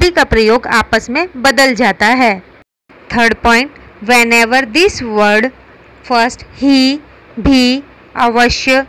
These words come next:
ज़रूर, पक्का, समय सीमा तक are used in the sentence, then we use shall be with he, she, it, name, you, they and will be used with I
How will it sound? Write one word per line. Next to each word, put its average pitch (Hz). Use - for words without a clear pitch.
ज़रूर, 240
पक्का, 247
समय 311
सीमा 233
तक 208
are 240
used 254
in 262
the 277
sentence, 226
then 330
we 370
use 247
shall 240
be 254
with 254
he, 381
she, 320
it, -
name, 240
you, 269
they 233
and 247
will 240
be 254
used 254
with 254
I 240